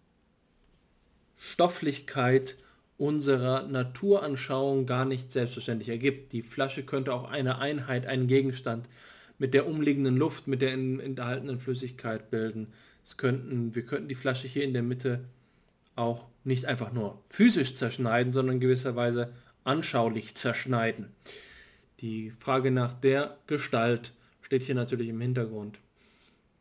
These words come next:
Gegenständigkeit ist hier gemeint. Die Welt ist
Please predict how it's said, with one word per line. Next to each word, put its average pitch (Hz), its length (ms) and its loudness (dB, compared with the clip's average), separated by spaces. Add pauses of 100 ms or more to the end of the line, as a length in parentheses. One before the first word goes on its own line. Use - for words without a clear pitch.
Gegenständigkeit 131 920 2
ist - 180 -12
hier 139 140 4
gemeint. 131 480 2
Die 123 220 -2 (300)
Welt 165 580 2 (600)
ist 170 340 -2